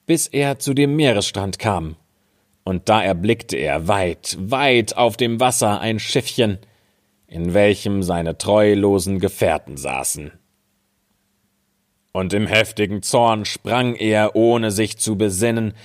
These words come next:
mitsamt seinem Stab ins Wasser und fing an zu schwimmen. Aber der zentnerschwere Stab zog ihn tief hinab, so daß er fast ertrunken wäre.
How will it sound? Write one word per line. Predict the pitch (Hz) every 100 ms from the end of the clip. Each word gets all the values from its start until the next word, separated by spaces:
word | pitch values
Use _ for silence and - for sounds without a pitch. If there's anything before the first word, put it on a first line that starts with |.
| - -
mitsamt | 131 127 - 139 143 139 -
seinem | 131 131 117
Stab | - - 147 151 143 127
ins | 127 95 95
Wasser | 147 147 151 139 -
und | 123 113
fing | - - 113 110
an | 92 104 101
zu | - 101
schwimmen. | - 95 80 90 87 82 80 78 _ _ _ _ _ _ _ _
Aber | - 80 80
der | 85 87
zentnerschwere | - 110 92 98 - 101 95 92
Stab | - 110 92 90 -
zog | - 107 98
ihn | 107 107
tief | - 165 123 -
hinab, | 120 117 123 113 - _ _ _
so | -
daß | 90 85 98
er |
fast | - 98 85 - - _
ertrunken | 92 - - 101 - 82 67
wäre. | 67 69 76 -